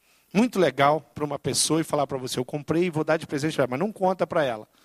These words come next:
Você fica ansioso pra chegar o dia que ela recebe o presente, pra poder curtir com ela aquele presente. Jesus algumas vezes fez isso e ele continua fazendo do mesmo jeito hoje. Confiar em Deus pode fazer a,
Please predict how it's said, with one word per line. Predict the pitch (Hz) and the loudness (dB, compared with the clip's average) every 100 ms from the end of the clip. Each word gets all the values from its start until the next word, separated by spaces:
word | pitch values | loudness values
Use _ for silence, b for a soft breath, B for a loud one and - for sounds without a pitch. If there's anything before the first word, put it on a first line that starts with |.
| b b b | b b b
Você | 170 | -2
fica | 185 214 226 | -2 0 2
ansioso | 220 185 202 190 | 2 4 4 2
pra | 160 | -2
chegar | 170 180 | 2 0
o | 147 | 2
dia | 160 | -2
que | 190 | 0
ela | 175 | 0
recebe | 175 - 175 | 0 0 0
o | 170 | 0
presente, | 180 139 147 143 - B B B | 0 2 0 0 -6 B B B
pra | 156 | -2
poder | 175 175 196 | 0 2 2
curtir | 208 - - 208 | 2 2 0 0
com | - 160 | 0 2
ela | 151 135 110 - B B B | 2 2 -2 -10 B B B
aquele | 127 131 160 151 | 0 2 2 0
presente. | - 143 117 123 110 139 | 2 0 0 -2 -2 0
Jesus | 156 170 | 0 2
algumas | 170 156 165 139 | 2 2 0 0
vezes | 151 151 - | 0 0 -2
fez | - 151 131 | 0 0 0
isso | 151 - - - B B B | 0 0 -4 -8 B B B
e | 139 | 2
ele | 147 147 | 4 2
continua | 156 143 143 139 139 | 0 0 0 2 2
fazendo | 139 123 120 131 127 | 2 2 2 -2 -4
do | 123 | 0
mesmo | 127 131 123 113 | 2 2 0 0
jeito | 110 113 107 110 | 2 2 2 0
hoje. | 104 - - B B | 0 -4 -10 B B
Confiar | 196 208 220 220 | 6 6 8 8
em | 208 | 8
Deus | 180 214 | 6 6
pode | - 208 180 | 6 4 6
fazer | 196 175 208 196 156 B B B | 4 6 4 4 2 B B B
a, | 175 | 2